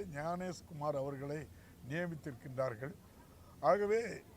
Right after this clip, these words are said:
அவர்கள் அதோடு நியமித்ததோடு மட்டுமல்ல, ஒரு வார்த்தையும் அதிலே சொல்லியிருக்கின்றார்கள்.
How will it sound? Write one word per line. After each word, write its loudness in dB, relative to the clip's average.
அவர்கள் 2
அதோடு 4
நியமித்ததோடு 4
மட்டுமல்ல, 0
ஒரு 2
வார்த்தையும் 4
அதிலே 0
சொல்லியிருக்கின்றார்கள். 0